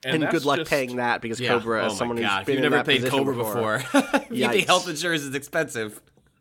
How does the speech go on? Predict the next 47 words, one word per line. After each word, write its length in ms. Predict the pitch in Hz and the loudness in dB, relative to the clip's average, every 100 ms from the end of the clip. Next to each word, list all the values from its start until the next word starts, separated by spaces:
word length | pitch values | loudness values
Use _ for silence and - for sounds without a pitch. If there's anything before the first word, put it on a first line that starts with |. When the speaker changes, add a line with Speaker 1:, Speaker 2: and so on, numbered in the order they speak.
| _ _ _ _ - 247 | _ _ _ _ -16 0
Speaker 1:
Yeah. 220 | 277 139 - - _ - - - - | 0 0 -6 -20 _ -20 -20 -14 -4
And 160 | 180 185 | -2 -2
so 500 | - 214 196 180 - - _ _ _ _ _ _ _ _ 151 | 0 2 4 2 -2 -14 _ _ _ _ _ _ _ _ -2
I, 140 | 180 | 0
when 200 | 175 185 | 0 -2
I 60 | 185 | -4
think 220 | 320 311 | -4 -6
about 260 | 190 127 - | -2 -2 -2
this, 560 | 117 - - - - _ | -6 -6 -12 -16 -18 _
and 100 | - | -2
I'm 60 | 190 | 0
not 140 | 247 | 0
s-, 80 | 262 240 | -2 -2
I'm 80 | 190 | -2
not 140 | 247 | -2
couching 360 | 247 240 220 165 | -2 -4 -4 -6
this 160 | 143 156 | -6 -6
in, 160 | 147 - _ - | -8 -10 _ -8
in 160 | 143 | -2
a, 180 | 131 113 | 0 -2
like, 220 | 107 98 | -4 -6
"Ah, 180 | 107 113 | -2 0
you 140 | 113 120 | 0 -4
people 240 | 147 123 | -10 -6
don't 180 | 120 123 | -4 -2
know 80 | 120 | -4
how 100 | 110 | -6
good 280 | 110 135 | -6 -6
you 120 | 123 117 | -4 -4
have 320 | 139 160 123 | 0 0 0
it," 100 | 110 | -4
even 180 | 120 127 | -4 -6
to 80 | 123 | -4
have 160 | 113 | -4
that 120 | 120 | -2
expectation. 760 | 113 113 131 107 147 156 113 92 - - - - - | -4 -4 -10 -6 -4 -4 -8 -16 -18 -20 -20 -20 -12
But 140 | 135 | -4
I 80 | 165 | -2
think 140 | 240 | -2
there, 180 | 202 156 - | -2 -2 -6
there, 360 | 143 131 156 131 | -14 -6 -6 -4
like, 260 | 156 147 _ _ _ _ _ | -6 -8 _ _ _ _ _
there's 300 | 135 156 147 | -6 -4 -4
a 40 | |
tendency 680 | 151 - 277 226 214 - 175 | -8 -8 -6 -4 -6 -6 -6
for 260 | 160 160 139 | -6 -6 -8
people 840 | - 165 160 156 135 131 123 123 | -8 -12 -8 -4 -4 -4 -4 -8